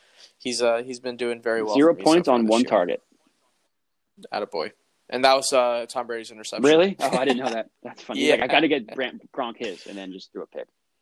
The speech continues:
Speaker 1: Yeah, exactly.
Speaker 2: Um, all right, Nick.
Speaker 1: But yeah, then the
Speaker 2: Yeah,
Speaker 1: next
Speaker 2: go ahead.
Speaker 1: game, oof. It is my what the fucks against the Cardinals. Um, so yeah, that game ended a thirty to fifteen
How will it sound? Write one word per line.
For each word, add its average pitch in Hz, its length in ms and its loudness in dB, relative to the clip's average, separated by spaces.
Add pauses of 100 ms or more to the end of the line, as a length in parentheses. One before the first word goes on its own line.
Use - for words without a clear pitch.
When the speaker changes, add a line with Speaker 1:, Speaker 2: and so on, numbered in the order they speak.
(600)
Speaker 1:
Yeah, 85 300 -12
exactly. - 560 -18 (120)
Speaker 2:
Um, 101 260 -4
all 123 60 2
right, 110 100 0
Nick. 135 180 -2 (380)
Speaker 1:
But 120 120 0
yeah, 113 180 -2
then 113 180 -6
the 117 80 -12
Speaker 2:
Yeah, 120 40 -12
Speaker 1:
next 139 220 -4
Speaker 2:
go 101 80 -4
ahead. 110 100 -6
Speaker 1:
game, 104 320 -10 (200)
oof. - 280 -14 (920)
It 143 260 4
is 143 480 -2 (100)
my 135 600 -2
what 120 360 -14
the 127 80 -20
fucks - 680 -8
against 113 880 -12
the 120 100 -8
Cardinals. 120 760 -4 (120)
Um, 113 560 -12
so - 200 -10
yeah, 107 280 -6
that 123 180 -6
game 120 180 -8
ended 110 460 -10 (100)
a 101 360 -4 (400)
thirty 147 380 2 (100)
to 127 100 -4
fifteen 117 680 -8